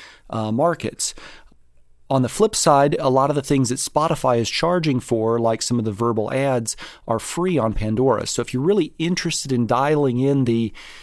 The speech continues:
uh, U S markets, Pandora may be something you should really look at. All right, but let me focus on Spotify right now. Uh, so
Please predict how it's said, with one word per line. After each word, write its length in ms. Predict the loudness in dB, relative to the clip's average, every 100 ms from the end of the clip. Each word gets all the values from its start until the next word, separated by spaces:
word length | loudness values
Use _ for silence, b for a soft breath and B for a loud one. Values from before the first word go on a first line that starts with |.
| B -6
uh, 180 | -2 0
U 280 | 2 6 6
S 200 | 4 2
markets, 520 | 4 4 0 -2 -2
Pandora 580 | -2 0 0 0 0 0
may 140 | 0
be 120 | 0
something 360 | -2 -2 -2 -2
you 80 | -2
should 240 | -4 -2
really 160 | -2 2
look 240 | 0 0
at. 180 | -4 -8 b b b b b b b -2 2
All 60 |
right, 100 | 4
but 60 | 4
let 100 | 2
me 60 |
focus 400 | 4 2 2 0
on 100 | 0
Spotify 540 | 0 4 4 4 2 0
right 200 | 0 -2
now. 280 | -4 -4 -8 B B B -6
Uh, 240 | -4 -2
so 600 | -2 2 4 6 6 4